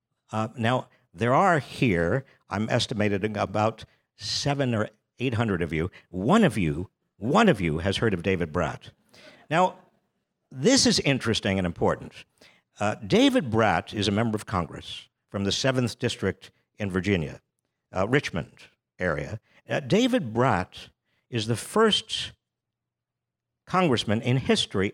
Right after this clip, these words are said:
ever in a primary to win a victory over an incumbent majority leader of the House of Representatives. Uh, David Bratt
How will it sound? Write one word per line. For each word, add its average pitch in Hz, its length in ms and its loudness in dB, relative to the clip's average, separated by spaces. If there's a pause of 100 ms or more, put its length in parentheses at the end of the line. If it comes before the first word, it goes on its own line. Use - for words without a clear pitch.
ever 147 380 2
in 101 220 0
a 101 100 2
primary 101 720 -2 (720)
to 110 160 0
win 123 680 2 (300)
a 113 80 -2
victory 113 680 -2
over 135 260 2
an 123 80 0
incumbent 127 880 0 (240)
majority 123 640 2
leader 104 500 2 (360)
of 101 100 -6
the 104 80 2
House 101 240 0
of 92 80 -6
Representatives. 82 640 -4 (1000)
Uh, 101 80 -2
David 185 340 2
Bratt 131 300 2